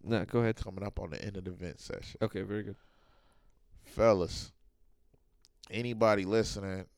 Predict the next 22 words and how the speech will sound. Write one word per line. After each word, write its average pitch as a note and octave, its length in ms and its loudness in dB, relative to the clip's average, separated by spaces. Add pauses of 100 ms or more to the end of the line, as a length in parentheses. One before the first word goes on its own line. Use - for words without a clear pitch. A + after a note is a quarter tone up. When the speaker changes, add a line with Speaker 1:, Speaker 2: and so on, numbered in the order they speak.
(360)
Speaker 2:
D G#2 200 -6
M A2 200 -2
us, G#2+ 300 -4 (1200)
fucking F#2+ 420 -6
comment A2 420 0
on G2 140 -4
the E2 80 -10
podcast G#2+ 840 0
page. G2+ 520 -2
Speaker 1:
Mm. A#2 100 -12 (1080)
Speaker 2:
Fucking - 420 -2
text C3 420 2
me. A#2+ 100 -2
I'll A#2+ 200 2
give A2 160 -4
you F2+ 120 -2
my E2 160 -6
number. G2+ 360 0
I A#2 180 -2
need F2+ 260 -8
answers, - 520 -8
bro. E2+ 320 -8